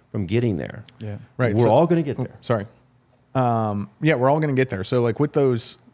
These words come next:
Speaker 3: uh, with those endpoints, right, uh, of Jesus Christ, death and resurrection, and consummation at some point, uh,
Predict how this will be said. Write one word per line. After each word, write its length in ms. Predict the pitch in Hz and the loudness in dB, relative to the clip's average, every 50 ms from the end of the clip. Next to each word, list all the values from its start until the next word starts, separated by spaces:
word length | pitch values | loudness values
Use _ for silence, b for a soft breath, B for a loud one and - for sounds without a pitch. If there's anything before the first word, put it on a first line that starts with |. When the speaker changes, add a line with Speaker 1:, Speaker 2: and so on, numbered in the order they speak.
| _ _ - | _ _ -4
Speaker 3:
uh, 240 | 123 113 104 101 - | -2 -2 -2 -2 -2
with 140 | - 135 143 | -4 0 0
those 180 | 160 135 117 - | 0 0 0 -2
endpoints, 600 | - 131 131 131 117 - 95 90 95 110 - - | -4 -2 -2 -2 -2 -4 -6 -6 -6 -6 -6 -6
right, 320 | 101 101 101 104 104 95 | -4 -2 -2 -2 -4 -4
uh, 280 | 117 107 101 98 95 101 | -4 -4 -4 -4 -4 -6
of 140 | 98 98 101 | -6 -6 -6
Jesus 260 | - 120 110 110 104 | -6 -6 -4 -6 -6
Christ, 460 | - - 110 107 107 101 - - - | -4 -2 -2 -2 -2 -4 -6 -6 -4
death 160 | 117 110 104 | -4 -4 -2
and 80 | 110 107 | -2 -2
resurrection, 640 | 107 104 104 107 107 104 104 - - 104 101 101 101 B B B B B B B B _ | -2 -2 -2 -2 -2 -2 -4 -4 -6 -6 -6 -6 -6 B B B B B B B B _
and 340 | 117 107 101 98 92 - 95 | -4 -4 -2 -4 -6 -8 -6
consummation 540 | - 123 113 104 - 110 107 101 - 107 | -4 -4 -4 -2 -2 -4 -4 -2 -4 -4
at 100 | 95 - | -6 -6
some 240 | - - - 117 110 | -6 -6 -4 -4 -4
point, 380 | 101 - 92 87 90 101 110 - b b b b b b _ _ - | -4 -4 -6 -4 -4 -6 -6 -8 b b b b b b _ _ -4
uh, 300 | 113 110 107 104 101 | -2 0 0 -2 -2